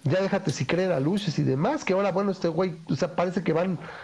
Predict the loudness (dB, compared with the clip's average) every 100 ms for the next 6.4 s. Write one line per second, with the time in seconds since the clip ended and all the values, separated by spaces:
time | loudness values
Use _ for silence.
0 | -8 -2 -2 0 0 0 0 0 0 0
1 | 2 2 0 0 0 0 2 0 2 2
2 | 2 0 0 -2 0 0 0 2 2 2
3 | 0 -6 -14 -4 0 0 2 0 2 2
4 | 0 2 2 2 2 2 2 0 2 0
5 | 0 0 0 0 2 2 2 0 -2 -4
6 | -2 0 2 0